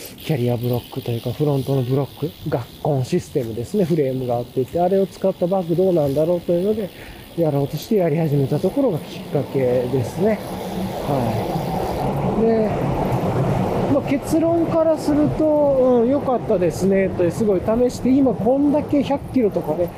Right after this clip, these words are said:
いや、いろいろこのブロンプトンで何回も何回も同じサイクリングコースをディグってディグってディグりまくったから、もうなんか肌感とか、その、ここの道はギア大体どれぐらいで行くとか、なんとなく分かってるから、今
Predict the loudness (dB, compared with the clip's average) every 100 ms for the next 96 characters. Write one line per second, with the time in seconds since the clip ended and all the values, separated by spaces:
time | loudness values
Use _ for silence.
0 | -12 -12 -6 -2 -2 0 2 4 4 4
1 | 2 2 2 4 4 4 2 0 2 4
2 | 2 2 -2 0 2 2 2 0 -2 -2
3 | 2 2 2 2 0 0 -2 -2 2 2
4 | 2 0 2 2 2 2 0 0 0 2
5 | 2 0 0 -2 0 2 2 2 0 -4
6 | -6 -2 -2 -2 -2 2 2 0 -10 -16
7 | -16 -18 -6 0 0 0 -4 -2 0 0
8 | 2 0 0 0 -4 -2 0 0 -2 -10
9 | -20 -20 -20 -2 0 2 0 -2 -6 -8
10 | -2 0 2 2 2 2 2 2 2 2
11 | 2 2 2 2 4 4 2 2 2 2
12 | 2 0 -4 -6 -4 -2 -2 0 0 0
13 | 2 2 2 0 0 0 -2 -2 -2 -2
14 | -4 -2 0